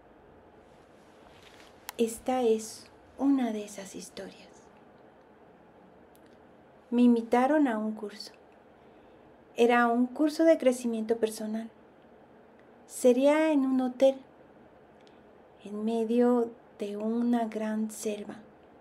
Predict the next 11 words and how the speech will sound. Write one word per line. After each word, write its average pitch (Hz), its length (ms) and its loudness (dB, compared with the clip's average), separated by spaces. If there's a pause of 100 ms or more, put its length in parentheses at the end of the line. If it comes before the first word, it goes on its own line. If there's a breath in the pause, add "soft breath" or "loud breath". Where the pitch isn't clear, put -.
(1000)
Un 294 100 2
hotel 311 360 8
ecológico, 226 920 0 (1160 loud breath)
en 240 200 6
donde 247 380 8
estaríamos 302 1000 2 (440)
tres 277 380 6
días 254 420 0
y 208 80 -2
dos 220 260 -2
noches 220 640 -6